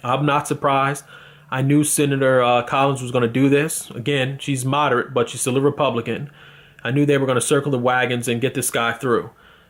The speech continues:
And, uh, I would tell any person who's a Democrat, you know, again, what did you think was gonna happen? Did you really think that this woman was gonna come out here and, you know, go against her own party like maybe a John McCain would do? I would tell people no.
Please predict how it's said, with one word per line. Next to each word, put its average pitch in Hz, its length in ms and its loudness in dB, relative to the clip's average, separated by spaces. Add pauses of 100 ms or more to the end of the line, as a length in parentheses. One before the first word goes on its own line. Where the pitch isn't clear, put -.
(120)
And, 120 260 -6
uh, 120 260 2
I 139 120 0
would 139 120 0
tell 139 200 0
any 135 300 -2 (120)
person 151 380 0
who's 127 180 -4
a 120 40 -4
Democrat, 131 680 0 (120)
you 135 100 -4
know, 117 320 -2 (460)
again, 127 480 -2
what 143 100 2
did 143 120 -2
you 143 60 0
think 147 220 -2
was 131 120 -6
gonna 113 140 -2
happen? 110 360 -6 (360)
Did 123 140 -8
you 127 80 -4
really 139 220 2
think 139 220 -2
that 127 100 -2
this 131 220 -4
woman 135 280 -2
was 127 160 -4
gonna 123 180 -2
come 139 200 -2
out 131 200 -2
here 131 280 0
and, 117 240 -4 (380)
you 139 80 -8
know, 123 180 0
go 135 220 4
against 135 240 -2
her 135 80 0
own 120 120 0
party 135 400 2
like 117 260 -2
maybe 127 200 -2
a 117 40 -2
John 131 320 0
McCain 139 300 -2
would 135 140 -2
do? 135 300 2 (840)
I 131 100 -4
would 131 120 -2
tell 143 220 2
people 143 300 -2
no. 127 340 -2